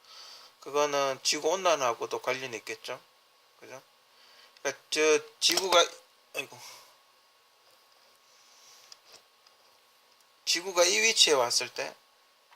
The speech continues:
여름에 뜨거웠던 지표면이 식어야 되는데, 그죠?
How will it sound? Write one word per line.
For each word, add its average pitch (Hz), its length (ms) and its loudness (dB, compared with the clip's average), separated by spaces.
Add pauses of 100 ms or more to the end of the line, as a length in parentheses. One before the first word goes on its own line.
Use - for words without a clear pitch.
(1120)
여름에 156 400 2
뜨거웠던 170 540 2
지표면이 147 520 -4
식어야 - 460 2
되는데, 120 460 -8 (1800)
그죠? - 180 -20